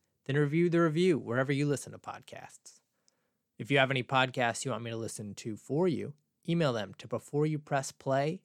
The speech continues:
at gmail dot com. This has been Before You Press Play.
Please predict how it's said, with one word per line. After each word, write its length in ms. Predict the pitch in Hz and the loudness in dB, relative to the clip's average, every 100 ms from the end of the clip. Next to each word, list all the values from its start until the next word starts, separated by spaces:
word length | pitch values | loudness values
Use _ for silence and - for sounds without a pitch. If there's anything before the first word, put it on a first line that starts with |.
| _ | _
at 160 | 123 107 | -8 -6
gmail 460 | - 135 135 123 123 | -6 -6 -2 -2 -2
dot 200 | 120 - | -4 -6
com. 280 | 123 113 - _ _ _ _ _ _ _ | -10 -10 -12 _ _ _ _ _ _ _
This 180 | 147 147 | -2 2
has 180 | 165 147 | 0 0
been 380 | - 120 117 127 - | 2 2 0 -8 -8
Before 320 | 127 - 127 | -6 -2 -2
You 120 | 127 | -2
Press 260 | - 120 - | -2 -4 -4
Play. 440 | - 107 98 - | -6 -8 -8 -12